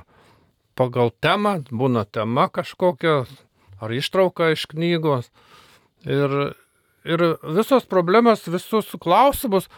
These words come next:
galima rast atsakymus į, į tuos klausimus. Nes aš kai s-, pasiprašiau globos pas globėją,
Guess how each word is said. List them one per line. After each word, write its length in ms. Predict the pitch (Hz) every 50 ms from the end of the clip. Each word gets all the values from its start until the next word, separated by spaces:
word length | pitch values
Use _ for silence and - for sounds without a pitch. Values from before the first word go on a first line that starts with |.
| - - _ _ -
galima 560 | 147 196 214 214 196 180 175 175 175 170 156 151
rast 260 | 180 226 208 - - 175
atsakymus 720 | 165 - - 254 269 226 - - 139 117 113 110 110 - -
į, 140 | - 123 117 - - -
į 60 | 123
tuos 200 | - 147 139 -
klausimus. 720 | - - 151 175 185 156 123 - - 123 110 107 107 - - - 127 - _ _ - - - - _ _ -
Nes 200 | 143 143 - -
aš 140 | 180 - -
kai 120 | 190 180 175 170 170 170 165 165 160 -
s-, 580 | - - - - - - - - - _ _ _ _ _ _ _ _ _ _
pasiprašiau 680 | - 139 - - 151 - 160 156 - - 190 190 185 175
globos 600 | 165 170 170 165 156 139 139 156 165 170 180 -
pas 200 | - 180 175 170
globėją, 680 | 165 165 170 170 165 156 151 170 170 170 170 170 170